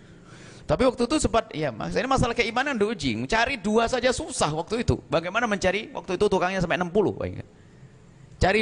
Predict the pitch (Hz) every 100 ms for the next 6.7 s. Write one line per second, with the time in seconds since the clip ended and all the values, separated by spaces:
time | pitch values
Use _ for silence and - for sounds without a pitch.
0 | 170 202 196 170 180 220 165 165 202 240
1 | 214 147 123 - - - _ - - -
2 | - 147 208 185 160 175 160 156 - 135
3 | 156 139 127 127 123 - - - - _
4 | _ _ 113 139 165 220 226 208 175 165
5 | 160 135 123 185 226 165 151 139 123 120
6 | 147 185 120 165 156 185 262